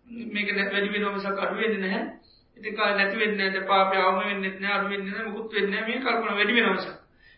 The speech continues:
ඒ නිසා මම මේ ගැන කල්පනා කරන්නේ නැ-, නමුත් ආයෙම මේ වගේ දෙයක් කරන්න, කරන්නේ නැහැ කියන අදිෂ්ඨානට එනවා.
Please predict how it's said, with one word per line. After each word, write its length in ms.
ඒ 120
නිසා 260
මම 240
මේ 260
ගැන 200
කල්පනා 400
කරන්නේ 380
නැ-, 240
නමුත් 280
ආයෙම 400
මේ 180
වගේ 240
දෙයක් 220
කරන්න, 300
කරන්නේ 320
නැහැ 220
කියන 160
අදිෂ්ඨානට 500
එනවා. 260